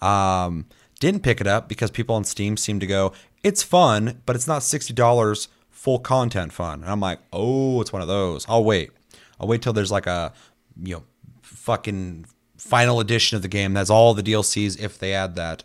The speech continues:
I was gonna wait and see what happens. It was on P S N for, like, twenty bucks. I was like, "I'm willing to spend that."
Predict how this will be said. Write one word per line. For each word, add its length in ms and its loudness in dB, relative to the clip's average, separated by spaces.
I 40 -6
was 80 -6
gonna 140 -2
wait 160 -4
and 100 -12
see 120 -8
what 80 -4
happens. 340 -4
It 100 -4
was 100 0
on 180 0
P 220 -4
S 160 2
N 380 0
for, 100 -8
like, 120 -8
twenty 200 -2
bucks. 560 -4
I 140 -6
was 100 -6
like, 240 -2
"I'm 100 0
willing 200 4
to 40 -4
spend 280 -2
that." 200 -4